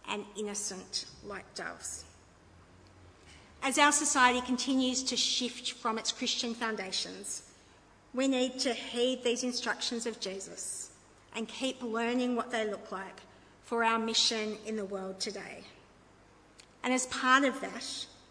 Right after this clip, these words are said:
know that we need the Spirit's leading.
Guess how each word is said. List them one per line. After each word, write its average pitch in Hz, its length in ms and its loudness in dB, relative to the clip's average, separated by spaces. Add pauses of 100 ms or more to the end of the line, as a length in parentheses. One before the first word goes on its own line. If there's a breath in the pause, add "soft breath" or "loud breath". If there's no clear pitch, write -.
(220)
know 226 320 2
that 226 180 -2
we 220 100 2
need 196 520 -4 (520)
the 220 60 -2
Spirit's - 600 -4
leading. 185 400 -10